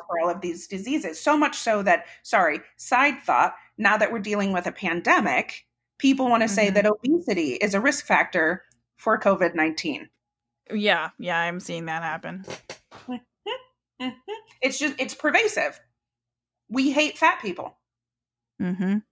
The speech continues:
Speaker 2: Yeah.
Speaker 1: Exhausting. And then knowing that that is rooted in anti-blackness, it's like no aspect of my personage is generally accepted in society.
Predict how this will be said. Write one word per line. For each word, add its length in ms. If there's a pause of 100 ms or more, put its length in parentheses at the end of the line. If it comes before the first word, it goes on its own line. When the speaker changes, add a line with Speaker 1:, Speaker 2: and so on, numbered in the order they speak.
(1080)
Speaker 2:
Yeah. 220 (260)
Speaker 1:
Exhausting. 560 (420)
And 140
then 280 (140)
knowing 560 (220)
that 160
that 180
is 160
rooted 420
in 140
anti-blackness, 1040
it's 160
like 220
no 360
aspect 560
of 140
my 180
personage 880 (420)
is 220
generally 460
accepted 520
in 180
society. 580